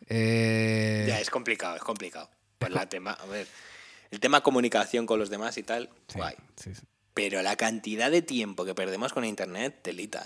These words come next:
Speaker 2: ¿eh?
Speaker 1: Sí, sí, sí. Totalmente, totalmente.
Speaker 2: Yo estoy haciendo un ejercicio de, de, de quitarme, o sea, de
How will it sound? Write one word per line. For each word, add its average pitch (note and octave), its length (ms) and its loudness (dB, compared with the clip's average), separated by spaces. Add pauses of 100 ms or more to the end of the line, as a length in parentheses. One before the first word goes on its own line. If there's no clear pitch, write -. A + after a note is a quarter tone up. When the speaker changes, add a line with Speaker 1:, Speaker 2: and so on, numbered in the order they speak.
Speaker 2:
¿eh? E3 100 -10 (240)
Speaker 1:
Sí, - 140 -12 (340)
sí, G#2+ 80 -14
sí. G2+ 160 -14 (400)
Totalmente, G#2 560 -4 (280)
totalmente. G2 440 -8
Speaker 2:
Yo A#2+ 80 6
estoy D3 180 10
haciendo E3 220 6
un D#3 60 10
ejercicio C#3+ 580 6
de, A#2+ 400 4 (300)
de, G#2+ 580 2
de G2+ 600 -2
quitarme, A2 420 -2
o - 80 -8
sea, G2+ 240 -2
de F2+ 320 -4